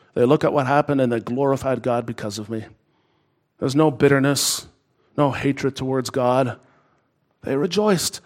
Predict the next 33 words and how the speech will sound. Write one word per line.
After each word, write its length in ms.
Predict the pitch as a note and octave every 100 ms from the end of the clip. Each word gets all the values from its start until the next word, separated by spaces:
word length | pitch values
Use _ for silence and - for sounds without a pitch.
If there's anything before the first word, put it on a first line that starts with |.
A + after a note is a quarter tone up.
| -
What 120 | G#3
does 160 | G#3+ G3+
it 120 | E3
show 260 | G#3 G#3+
us? 200 | F#3+ D#3
It 80 | D3
shows 320 | - G3 F#3+
the 80 | F3
power 460 | - F#3 G3 G#3 G3
of 100 | E3+
the 60 |
gospel 500 | E3 F#3+ F#3 - F#3+
in 80 | F3
their 200 | E3 F3
lives 320 | E3+ F3 D#3
as 160 | D#3+ C3
well. 400 | D#3+ E3 D3+ - - _ _ _ _ _ _ _ _ _ _ _ _ _ _ _ _ _ _ _ _ _ _ _ -
There's 200 | A3+ F#3+
nothing 340 | B3 - A#3
else 340 | A3 G3+ E3 G3
on 100 | F#3
earth 220 | F#3 E3
that 120 | E3
can 120 | E3
do 180 | D3+ D#3
that. 240 | C#3+ A2+ - - _ _ _ _ _ _ _ _ _ _ _ _ _ _ _ _ _ _ _ _ _ _ _ _ _ _ _ _ _ _ _ _ _ _ _ _
We 100 | -
spent 340 | F3+ - F#3+ F3+
time 240 | F#3 F3+
today 260 | E3 D#3 D3+
talking 380 | E3 D#3+ D#3+ D3+
about 340 | C#3+ D3 D3
the, 280 | E3 D3